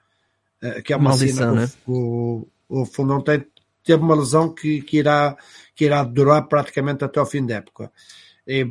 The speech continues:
Speaker 1: penso que a contratação do Ra-, do Raiel não foi, eh, aquilo que o Fundão estava à espera. Eh, propriamente, eh, na situação do guarda-redes também ficou a perder claramente.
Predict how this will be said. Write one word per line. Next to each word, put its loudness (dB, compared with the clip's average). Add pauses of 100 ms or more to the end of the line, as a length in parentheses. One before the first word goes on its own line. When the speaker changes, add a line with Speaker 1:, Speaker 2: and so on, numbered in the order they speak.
(120)
Speaker 1:
penso 0
que -4
a 2
contratação 0
do -4
Ra-, 0
do -6
Raiel 0
não 0
foi, 0 (520)
eh, -4 (100)
aquilo -2
que -6
o -2
Fundão -4
estava -6
à -6
espera. 2 (640)
Eh, -4 (300)
propriamente, 2
eh, 0
na 4
situação -2
do 4
guarda-redes 4
também 2
ficou 2
a 4
perder -2
claramente. -4